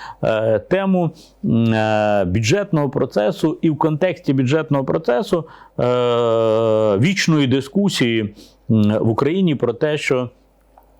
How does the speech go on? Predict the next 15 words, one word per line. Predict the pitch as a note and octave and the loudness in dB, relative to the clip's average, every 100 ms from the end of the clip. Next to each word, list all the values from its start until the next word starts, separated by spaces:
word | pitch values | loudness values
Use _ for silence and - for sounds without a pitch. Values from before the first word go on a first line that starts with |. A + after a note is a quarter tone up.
| - | -2
е, | A#2+ A#2 A2+ G#2+ | 0 2 2 2
якому | B2 C3+ F#3+ G3 E3 | 2 2 0 0 -2
ж, | - - | -4 -4
якою | A#2+ - E3+ | -4 -2 -2
ж | C#3 | -4
повинна | - C3 D3 C3 | -2 0 0 0
бути | G#2+ B2+ B2+ A#2+ A2 - - _ - | 2 0 0 -2 -2 -8 -20 _ -6
чесна, | - E3 C#3+ B2 G2 | -2 -2 -2 -4 -4
справедлива, | - A#2 A#2+ B2 B2+ G#2 | -2 -2 0 0 2 2
гідна | F#2+ C#3+ A2+ G#2+ G2+ | 2 0 0 0 0
заробітна | A2 G#2 A2+ A2 | 0 0 0 -2
плата, | G#2 D#2 E2+ - A2+ | 0 -2 -2 -2 -4
премія, | - B2 C#3+ C#3 C#3 C#3+ - - - _ | -2 -2 0 -2 -2 -4 -8 -18 -20 _
пенсія | C#3+ C#3 C3 - G#2 G#2 - _ - | 0 0 -4 -2 -2 -4 -12 _ -2
для | G#2 C3 C3 B2 | 0 0 0 -4